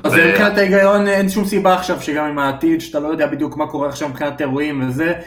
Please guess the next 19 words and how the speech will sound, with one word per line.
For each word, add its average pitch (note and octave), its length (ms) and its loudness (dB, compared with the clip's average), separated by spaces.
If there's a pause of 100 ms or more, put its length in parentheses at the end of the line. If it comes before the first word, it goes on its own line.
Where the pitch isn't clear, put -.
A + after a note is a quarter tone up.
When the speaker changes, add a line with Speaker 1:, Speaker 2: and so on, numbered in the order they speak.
(120)
Speaker 2:
אין D3+ 120 0
ספק F3+ 300 0
שהוא D#3+ 300 2
לא F3 160 4
צריך F3+ 340 2
עכשיו D3+ 340 0
להופיע C#3+ 360 0
ברו, C3 580 0 (260)
אה, B2 200 2
הוא, C3 160 0 (420)
אה, B2+ 260 2
בזמן C#3 240 0
הקרוב, E3+ 460 2
אלא E3+ 160 2
צריך F#3 240 -4
להיעלם F3 400 4
כזה D3+ 380 2
עד D#3 120 -2
אולי, D#3 560 0